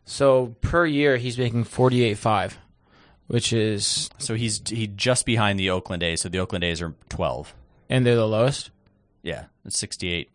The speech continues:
Speaker 2: sixty thousand, sixty million eight hundred thousand.
Speaker 1: Jeez. Okay, who's the highest paid player in the N B A right
Speaker 2: I was
Speaker 1: now?
Speaker 2: just gonna pull that up. I wanna say it's Steph,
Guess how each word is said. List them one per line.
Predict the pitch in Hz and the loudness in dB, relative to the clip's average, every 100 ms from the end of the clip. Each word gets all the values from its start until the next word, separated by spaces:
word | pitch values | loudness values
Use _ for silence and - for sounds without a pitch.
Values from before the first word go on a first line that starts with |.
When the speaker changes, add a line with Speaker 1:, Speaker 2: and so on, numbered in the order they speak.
| - | -12
Speaker 2:
sixty | - 151 - 135 | -6 -4 -4 -4
thousand, | 127 113 104 - | 0 2 2 -2
sixty | - 180 - | -8 -6 -4
million | 120 107 101 | -2 0 -2
eight | 90 | -4
hundred | 87 78 73 | -8 -12 -16
thousand. | - - - | -18 -18 -20
Speaker 1:
Jeez. | - 113 104 98 - | -14 -14 -14 -16 -16
Okay, | 110 117 110 110 | -10 -8 -8 -10
who's | 120 156 | -8 -6
the | 143 | -2
highest | 139 135 | -2 -2
paid | - 127 | -4 -6
player | 101 120 120 | -4 -6 -6
in | |
the | 107 | -8
N | 98 110 | -10 -8
B | 104 | -8
A | |
right | 110 | -6
Speaker 2:
I | 98 | -6
was | 101 | -4
Speaker 1:
now? | |
Speaker 2:
just | 151 | -2
gonna | 208 156 | -2 -4
pull | - 147 | 0 2
that | 131 | 4
up. | 104 | 2
I | 90 | 0
wanna | 87 101 160 196 | -2 0 0 0
say | - 143 | 0 0
it's | - | 0
Steph, | - - - 110 135 - - _ | -2 -4 -2 0 0 -2 -14 _